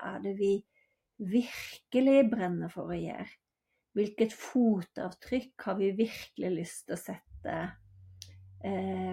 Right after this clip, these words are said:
på livet vårt, på denne jordkloden? Og jeg tror at frykten for suksess er det som mange ganger kan holde oss tilbake fra faktisk å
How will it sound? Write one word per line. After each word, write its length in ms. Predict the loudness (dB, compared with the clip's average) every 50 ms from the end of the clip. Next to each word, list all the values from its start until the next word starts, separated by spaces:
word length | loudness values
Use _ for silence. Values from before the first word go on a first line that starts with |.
| -6
på 160 | -8 -2 4 6
livet 320 | 6 6 6 4 0 0
vårt, 540 | 2 0 0 -2 -6 -16 -18 -18 -18 -18 -20 -20 -20 -20 -6 -2
på 80 | 2 4
denne 240 | 6 6 6 6
jordkloden? 640 | 4 4 2 0 -4 -4 -4 -4 -2 -2 -2 -2 -2 -4 -6 -14 -20 -20 _ _ _ -20 -20 -20 _ _ -6
Og 80 | -4
jeg 280 | 2 4 6 6 6 4 -2 -8 -14
tror 520 | -14 -8 -2 0 2 2 4 2 0 -2 -4 _ -2
at 500 | 0 0 0 -2 -6 _ _ -20 -20 -20 -20 _ -20 -20 -20 _ _ _ _ _ _ _ _ _ _ _ _ _ _ _ _ -20 -20 _ _ _ _ _ -20
frykten 480 | -6 -2 -2 -2 -2 -2 0 2 2 2
for 160 | 2 0 -2
suksess 400 | -2 -4 -6 -6 -8 -8 -4 -2
er 280 | 0 2 2 0 0 0
det 200 | -2 -2 -2 -2 -4 -6
som 640 | -6 -6 -4 -4 -2 0 2 2 4 2 2 0 -4 -8 -18 -20 -20 -20 -20 _ _ _ _ _ 4
mange 300 | 6 6 8 6 6 4
ganger 280 | 2 0 0 0 -2 -6
kan 160 | -6 -6 -4 -2
holde 220 | -2 -2 -2 -2
oss 100 | -4 -6
tilbake 600 | -8 -6 -4 -2 -2 -2 -4 -6 -8 _ -10 -10 -10
fra 220 | -8 -6 -4 -4 -4
faktisk 640 | -4 -8 -14 -16 -12 -10 -8 -6 -6 -8 -10 -8 -4 -2
å 240 | 0 2 2 0